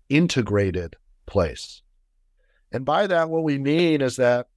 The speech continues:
rural America, urban America, suburban America, you have rich people, you have poor people, you have middle-class people, you have people down on their luck, lost the job at the factory, are doing just fine. But in rural America,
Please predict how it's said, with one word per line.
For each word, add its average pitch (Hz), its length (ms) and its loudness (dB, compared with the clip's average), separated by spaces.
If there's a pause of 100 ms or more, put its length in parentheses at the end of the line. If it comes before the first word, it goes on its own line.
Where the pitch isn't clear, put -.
rural 170 360 0
America, 151 500 0
urban 147 320 0
America, 139 500 0
suburban 143 500 0
America, 131 440 0
you 127 180 0
have 123 280 0
rich 175 240 0
people, 139 380 -2
you 98 100 -4
have 87 180 -16
poor 180 220 0
people, 143 360 0
you 90 60 -4
have 85 100 -8
middle-class 151 560 0
people, 147 260 -2
you 120 60 2
have 107 80 -2
people 107 220 -4
down 135 300 0
on 127 120 2
their 123 140 -2
luck, 196 340 0 (320)
lost 160 300 0
the 151 80 -6
job 147 300 0
at 143 120 -2
the 127 80 -14
factory, 143 840 0
are 113 120 -4
doing 147 300 0
just 139 260 -2
fine. 143 460 0 (420)
But 143 120 2
in 151 120 4
rural 220 360 0
America, 139 760 -2